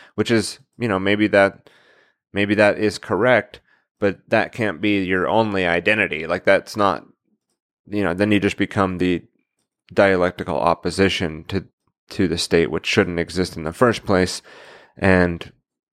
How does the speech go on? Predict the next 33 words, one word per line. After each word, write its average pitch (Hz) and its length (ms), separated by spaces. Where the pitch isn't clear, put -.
in 101 100
the 95 80
way, 92 240
in 90 140
the 87 40
forms 95 400
and 87 140
fashions 90 440
that 90 120
it 78 100
does, 92 420
especially 87 760
in 92 140
the 87 80
modern 92 380
day, 80 220
or 85 140
even 90 480
throughout 113 300
time. 95 300
I 85 60
mean, 92 180
it's 92 140
always 107 340
been 95 240
a 92 80
corrupt 92 420
institution 87 680
'cause 85 220
it's 82 140
based 92 420
on 82 220
lies 90 480